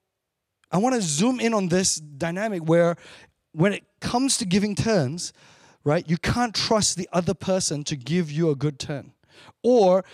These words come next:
you haven't learned to appreciate the differences in the other person. So you think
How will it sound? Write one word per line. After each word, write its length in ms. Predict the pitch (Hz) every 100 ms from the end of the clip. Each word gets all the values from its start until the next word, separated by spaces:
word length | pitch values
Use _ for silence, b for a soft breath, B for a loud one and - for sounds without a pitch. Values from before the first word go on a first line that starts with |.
| B
you 120 | 190
haven't 320 | 202 226 233
learned 320 | 190 208 220
to 140 | - 180
appreciate 640 | - - 240 - 208 170
the 80 | 160
differences 880 | 135 120 233 - 214 196 - 160 151 B B -
in 200 | 240 240
the 120 | 208
other 140 | 185
person. 580 | 175 185 170 - 127 139 B B B B B _ _ _ _ -
So 120 | -
you 160 | 196 185
think 260 | - 208